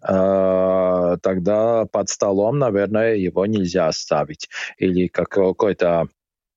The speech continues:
провод, э, который будет висеть на земле до,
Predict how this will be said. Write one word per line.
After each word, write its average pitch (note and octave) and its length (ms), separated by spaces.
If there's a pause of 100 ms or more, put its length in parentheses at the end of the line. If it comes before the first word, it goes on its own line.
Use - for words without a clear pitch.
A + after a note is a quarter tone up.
(600)
провод, B2 400
э, G#2 400
который A2 460
будет G2+ 360
висеть G2+ 380
на G2+ 140
земле G#2+ 440
до, A2 340